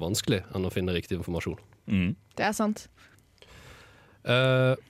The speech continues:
Speaker 1: når det gjelder kildekritikk, så, eh, er det jo noen ting man kan se på. Eh, når man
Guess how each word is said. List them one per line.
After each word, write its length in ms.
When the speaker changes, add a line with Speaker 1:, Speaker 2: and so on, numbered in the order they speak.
Speaker 1:
når 120
det 80
gjelder 360
kildekritikk, 640
så, 260
eh, 280
er 100
det 80
jo 60
noen 180
ting 180
man 140
kan 140
se 180
på. 220
Eh, 320
når 180
man 180